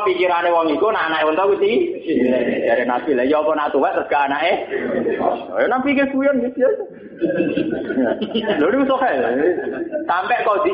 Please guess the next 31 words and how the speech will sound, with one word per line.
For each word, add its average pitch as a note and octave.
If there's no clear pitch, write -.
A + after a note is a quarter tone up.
Iyad F#3+
itu A3+
duwe F3
kitab F#3+
karangan F#3
Mizahun E3
Nabi, C#3+
guyon-guyonane D#3
Kanjeng E3+
Nabi A#3
wong C#4+
sering B3
guyon. A#3+
Ya A2
Nabi C#3
ono E3+
sahabat D#3+
rabi D#3+
keliru F3+
ae F#3+
di E3
Senen. F3+
"Kowe A3
potongane G#3+
seneng. G3+
Kenapa?" G3+
Dari -
Nabi. -
Rapi B2+
ya C#3+
Rasulullah. C3